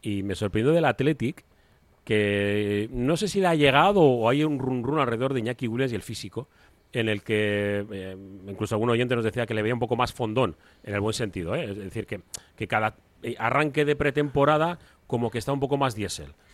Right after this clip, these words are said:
Eh, eh, yo creo que es el sentido que le quise dar, ¿eh? Es decir, como que, eh, yo le veo más musculado.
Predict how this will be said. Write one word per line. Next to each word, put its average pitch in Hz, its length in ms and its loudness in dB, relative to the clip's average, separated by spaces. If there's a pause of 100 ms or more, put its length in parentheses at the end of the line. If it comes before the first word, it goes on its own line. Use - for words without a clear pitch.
Eh, 113 160 -6
eh, - 140 -8
yo 113 140 0
creo 139 100 4
que 147 40 2
es 131 60 -4
el 123 100 0
sentido 127 360 0
que 117 80 -2
le 107 60 -2
quise 120 180 -4
dar, 87 180 -4
¿eh? 165 60 -4
Es 123 40 -6
decir, 101 240 -6 (300)
como 113 240 -2
que, 120 260 0 (460)
eh, 117 160 -6
yo 131 100 4
le 165 100 6
veo 180 140 4
más 165 160 0
musculado. 110 600 -2